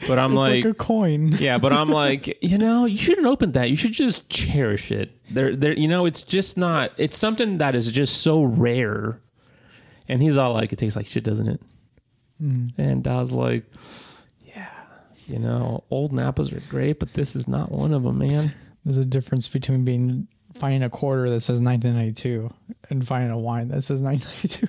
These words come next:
Speaker 1: Yeah, or a quarter that says, like, I don't know, eighteen twenty-two or seventeen twenty, no, seventeen eighty-nine or something. So, yeah, I mean, there's a lot of, uh, horrible things that I've seen that people have been aging. So Mayomis are one of 'em. Back in the day when the Wagner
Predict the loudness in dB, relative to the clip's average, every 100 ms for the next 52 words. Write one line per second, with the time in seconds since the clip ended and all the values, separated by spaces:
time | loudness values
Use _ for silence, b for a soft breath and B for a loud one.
0 | -6 -4 0 2 2 0 0 2 2 2
1 | 0 0 0 0 0 0 -2 -2 0 0
2 | 0 0 -2 -4 -4 -2 -2 0 0 0
3 | 0 2 2 2 0 0 0 0 2 0
4 | 0 0 -2 -2 -6 -4 -4 -4 -2 -2
5 | -2 -2 -2 0 0 0 0 0 0 -2
6 | -4 B B B B B B 0 2 4
7 | 4 2 2 2 2 2 2 2 2 2
8 | 2 2 2 2 2 0 0 0 0 -2
9 | 0 0 2 2 0 2 0 0 0 0
10 | 0 0 0 0 0 0 0 0 0 0
11 | 0 0 0 -2 -6 -10 b b b _
12 | _ -2 -2 2 2 2 2 2 2 -2
13 | -4 -2 0 0 0 0 0 0 0 0
14 | 0